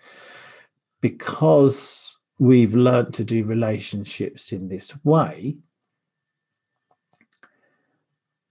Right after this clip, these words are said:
then when you're looking for a partner, subconsciously,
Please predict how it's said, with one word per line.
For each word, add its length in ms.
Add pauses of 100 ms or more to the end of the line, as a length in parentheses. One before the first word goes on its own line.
(140)
then 600
when 240
you're 360
looking 720 (220)
for 340
a 60
partner, 560
subconsciously, 1500